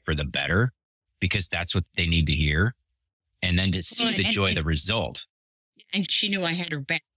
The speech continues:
Speaker 2: Yeah, the relationship was established. It was
Speaker 1: Mm-hmm.
Speaker 2: speak the truth in love type of a situation. It wasn't me laying down the hammer because my bottom line was being affected. It was me laying down the hammer because I knew it was good for her.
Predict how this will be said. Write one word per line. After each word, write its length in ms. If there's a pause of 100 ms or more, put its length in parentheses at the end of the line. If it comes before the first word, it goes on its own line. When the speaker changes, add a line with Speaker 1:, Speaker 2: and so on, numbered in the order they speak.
(180)
Speaker 2:
Yeah, 120 (340)
the 80
relationship 800
was 140
established. 960 (140)
It 220
was 140
Speaker 1:
Mm-hmm. 80
Speaker 2:
speak 320
the 100
truth 300
in 160
love 440
type 220
of 140
a 60
situation. 800 (480)
It 120
wasn't 460 (160)
me 380
laying 300
down 240
the 100
hammer 380
because 420
my 160 (100)
bottom 520
line 300
was 180
being 320
affected. 460 (400)
It 40
was 160
me 220
laying 260
down 220
the 100
hammer 320
because 340
I 80
knew 260
it 120
was 120
good 220
for 200
her. 220